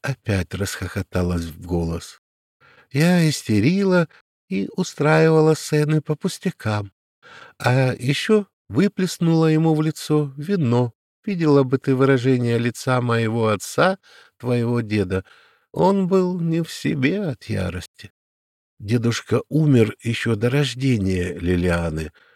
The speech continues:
но во дворце повсюду развешаны его портреты. Широкий разворот плеч, голубые ледяные глаза, узкие губы, квадратный подбородок и курчавый парик,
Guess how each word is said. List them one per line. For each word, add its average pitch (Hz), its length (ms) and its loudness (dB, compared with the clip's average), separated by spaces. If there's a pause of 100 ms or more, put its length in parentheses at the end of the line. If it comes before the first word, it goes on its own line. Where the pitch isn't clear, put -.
но 139 160 0
во 139 140 0
дворце 113 800 -4
повсюду 147 520 -4
развешаны 117 680 -2
его 113 320 0
портреты. 85 840 -8 (460)
Широкий 127 540 2
разворот 90 640 2
плеч, 127 500 -2 (220)
голубые 131 640 2
ледяные 123 580 0
глаза, 98 720 -4 (360)
узкие 78 540 -4
губы, 139 480 0 (340)
квадратный 139 640 -2
подбородок 117 920 -2 (260)
и 165 120 -2
курчавый 117 800 -2
парик, 104 460 -2